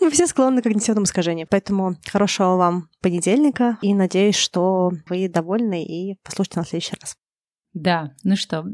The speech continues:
Speaker 2: не попадайтесь в ловушки сознания, но даже если вы попадаетесь туда, не сильно по этому поводу переживайте, потому что мы люди, так устроены, что есть какие-то ловушки, которые от нас требует наше сознание на автомате, и мы не роботы, да, чтобы в нас какую-то загрузить карту, как нам действовать и как нам что распознавать.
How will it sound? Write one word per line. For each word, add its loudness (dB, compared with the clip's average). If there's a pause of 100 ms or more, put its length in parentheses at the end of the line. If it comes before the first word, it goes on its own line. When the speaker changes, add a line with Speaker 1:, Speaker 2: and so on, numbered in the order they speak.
Speaker 2:
не 4
попадайтесь 2
в -6
ловушки -4
сознания, 2
но 4
даже 2
если -6
вы -6
попадаетесь 0
туда, -2
не 4
сильно 2
по -6
этому 2
поводу 0
переживайте, 0
потому -2
что -2
мы 4
люди, 2
так -2
устроены, 2
что -6
есть -6
какие-то -6
ловушки, 2
которые 0
от 0
нас 2
требует -2
наше 2
сознание 2
на 0
автомате, -4
и -6
мы 4
не 4
роботы, 2
да, 0
чтобы -4
в -10
нас 0
какую-то -6
загрузить 2
карту, 0
как -2
нам 2
действовать 0
и 0
как -4
нам -2
что -2
распознавать. -4